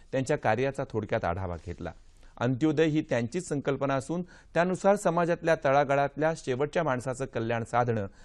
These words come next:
हेच आमचं ध्येय असल्याचं ते म्हणाले. अलीकडेच पॅरिसमध्ये झालेल्या जागतिक हवामान बदल परिषदेत घेण्यात आलेल्या निर्णयांना येत्या गांधी जयंतीला, म्हणजेच दोन ऑक्टोबरला मान्यता देण्यात येईल, असंही त्यांनी सांगितलं.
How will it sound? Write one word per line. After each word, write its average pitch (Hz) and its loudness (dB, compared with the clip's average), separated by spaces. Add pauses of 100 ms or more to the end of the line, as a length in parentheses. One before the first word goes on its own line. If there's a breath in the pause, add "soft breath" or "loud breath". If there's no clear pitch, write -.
(180 soft breath)
हेच 175 2
आमचं 151 0
ध्येय 139 0
असल्याचं 110 -4
ते 87 -6
म्हणाले. 78 -10 (560 soft breath)
अलीकडेच 208 6
पॅरिसमध्ये 185 2
झालेल्या 170 2
जागतिक 147 0
हवामान 135 0
बदल 131 -2
परिषदेत 127 -4
घेण्यात 117 -4
आलेल्या 117 -2
निर्णयांना 113 -2 (340 soft breath)
येत्या 139 0
गांधी 120 -2
जयंतीला, 110 -2
म्हणजेच 110 -4 (240 soft breath)
दोन 135 2
ऑक्टोबरला 101 2 (260 soft breath)
मान्यता 139 0
देण्यात 117 -2
येईल, 101 -2 (220)
असंही 107 -2
त्यांनी 85 -6
सांगितलं. 80 -10